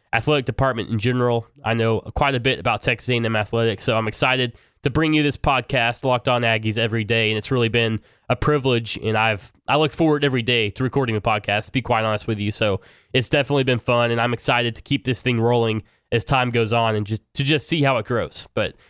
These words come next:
I, again, I appreciate you for listening. I appreciate all the new listeners, and I can't wait to grow with you, and I'm excited to get this thing rolling. Uh, rundown for today, we're gonna talk, we have a lot to get to, really. The Arkansas game's coming up on Saturday,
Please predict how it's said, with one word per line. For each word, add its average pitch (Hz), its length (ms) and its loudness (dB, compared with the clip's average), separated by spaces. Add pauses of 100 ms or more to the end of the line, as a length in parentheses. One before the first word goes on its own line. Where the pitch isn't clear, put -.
(160)
I, 123 140 2
again, 131 260 0
I 120 140 2
appreciate 139 560 -2
you 127 80 -2
for 123 100 -2
listening. 123 400 0
I 113 40 2
appreciate 123 500 -2
all 120 160 2
the 117 80 2
new 120 180 2
listeners, 113 460 0
and 113 80 0
I 110 60 2
can't 107 200 -2
wait 113 200 0
to - 60 -12
grow 117 280 0
with 113 240 0
you, 120 260 2 (400)
and 110 180 2
I'm 113 140 2
excited 113 480 0
to 101 260 -2
get 117 180 -2
this 110 180 0
thing 101 180 -2
rolling. 95 320 -2 (640)
Uh, 156 380 2 (240)
rundown 196 480 2
for 185 140 -4
today, 143 580 0
we're 131 140 -2
gonna 151 120 0
talk, 143 440 0
we 147 80 -2
have 156 80 0
a 131 40 0
lot 127 180 2
to - 40 -16
get 131 160 -4
to, 107 160 -2
really. 87 220 -4
The 95 80 -2
Arkansas 123 420 0
game's 117 300 -2
coming 123 240 0
up 117 100 -2
on 104 100 -2
Saturday, 113 560 0